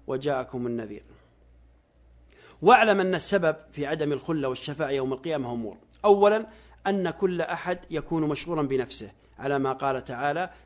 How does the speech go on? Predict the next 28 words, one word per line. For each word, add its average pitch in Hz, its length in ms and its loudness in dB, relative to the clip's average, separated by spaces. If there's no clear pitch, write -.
"لكل 143 360 -4
امرئ 139 320 -2
منهم 135 440 -2
يومئذ 131 480 -2
شأن 123 380 -6
يغنيه". 113 300 -10
ثانيًا، 196 440 4
أن 147 160 0
الخوف 170 360 0
الشديد 165 500 -4
غالب 156 460 2
على 131 220 -6
كل 123 240 -8
أحد. 104 320 -14
قال 139 300 -4
تعالى: 143 400 -4
"يوم 151 440 0
ترونها 147 720 0
تذهل 143 560 -2
كل 185 400 0
مرضعة 147 500 -4
عما 135 500 0
أرضعت 160 360 -4
وتضع 139 480 -2
كل 160 400 -4
ذات 147 260 -4
حمل 143 380 -4
حملها 139 540 -2